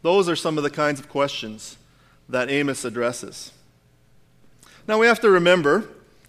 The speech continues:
that Amos was a prophet. And when we think of prophets, we kind of think of these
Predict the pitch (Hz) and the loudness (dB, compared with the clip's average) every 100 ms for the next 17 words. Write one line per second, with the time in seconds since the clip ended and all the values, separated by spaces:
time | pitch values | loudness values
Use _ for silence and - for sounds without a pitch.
0 | _ _ - 147 156 180 190 165 156 151 | _ _ -2 0 2 4 4 2 0 -4
1 | 143 - 147 151 131 - - _ _ _ | -4 -2 0 0 -2 -12 -16 _ _ _
2 | _ _ _ _ - 180 240 226 214 208 | _ _ _ _ -8 -2 2 6 6 4
3 | - - - - 208 220 - 156 165 170 | 0 -16 -20 0 2 2 2 6 6 4
4 | - 160 165 160 190 180 156 - - _ | -4 0 2 2 2 2 2 -4 -20 _
5 | _ _ 190 185 165 156 151 147 - | _ _ -4 -2 -2 0 0 -2 -10